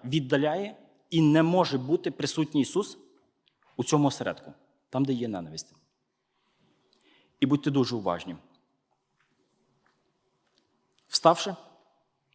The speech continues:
вигнали його геть із міста, привели його на виступ гори, на якій було збудоване їхнє гор-, е, місто, щоб скинути його з кручі. Та він пройшов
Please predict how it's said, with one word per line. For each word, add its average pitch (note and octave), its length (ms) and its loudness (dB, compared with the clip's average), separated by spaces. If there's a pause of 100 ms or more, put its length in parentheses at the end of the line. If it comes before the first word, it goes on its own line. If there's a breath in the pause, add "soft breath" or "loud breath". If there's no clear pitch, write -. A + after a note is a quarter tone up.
(460)
вигнали C3 480 4
його A2 180 -2
геть G#2+ 260 -6
із G2+ 120 -10
міста, - 300 -8 (640 soft breath)
привели C#3+ 440 4
його C3+ 200 4
на C3+ 120 4
виступ C#3 400 0
гори, A2+ 220 -4 (1000 soft breath)
на B2+ 100 2
якій E3 220 0
було D3+ 280 4
збудоване D3+ 560 4
їхнє C3+ 300 2
гор-, G#2+ 280 -6 (160)
е, G2+ 340 -2
місто, C3 340 2 (240)
щоб - 320 2
скинути F#3 460 2
його C3+ 140 0
з B2+ 80 -8
кручі. - 480 -12 (960)
Та B2 120 2
він D#3 200 2
пройшов - 680 -4